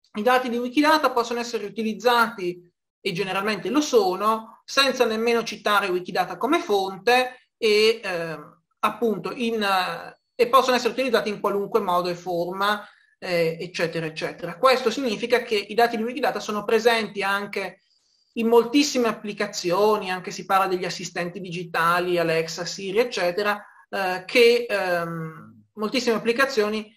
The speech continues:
che, eh, u-, vengono usate da tantissime persone in giro per il mondo, spesso senza sapere che, eh, questi dati provengono da Wikidata, anche se in alcuni modi, spesso ad esempio se si trova un errorino all'interno di un,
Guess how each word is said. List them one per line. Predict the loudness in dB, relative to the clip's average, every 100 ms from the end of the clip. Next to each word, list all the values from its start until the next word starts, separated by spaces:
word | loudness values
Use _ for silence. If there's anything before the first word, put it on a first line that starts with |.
| _ _
che, | 2 4 4 -2
eh, | -8 -6 -8 -10 _ _ _ -2
u-, | 0 0 0
vengono | 2 6 6
usate | 6 6
da | 4
tantissime | 2 -2 -2 -2
persone | -2 0 -2
in |
giro | 0 0 2
per | 0
il | 0
mondo, | -4 -6
spesso | -6 -6 -6
senza | -6 -6 -4
sapere | -4 -2 -2 -2 0 -2 -6 _ _ _
che, | -2 2 2 0
eh, | -6
questi | -4 -4 -2
dati | -2 0 -2
provengono | -4 -4 -2 -2 -2
da | -2
Wikidata, | 0 2 2 2
anche | -2 -6
se | -8 -6 -8 -12 _
in | -6 -2
alcuni | -2 2 4 4
modi, | 6 6 4 0 -8 -12 _
spesso | 0 2 4 2
ad |
esempio | 2 0 -2 -4
se | -6
si | -6
trova | 2 4 6 6 4 2 -10 -6
un | 0
errorino | 4 6 6 6 2 2
all'interno | 0 -2 0 0 -2
di | -6
un, | -8 -12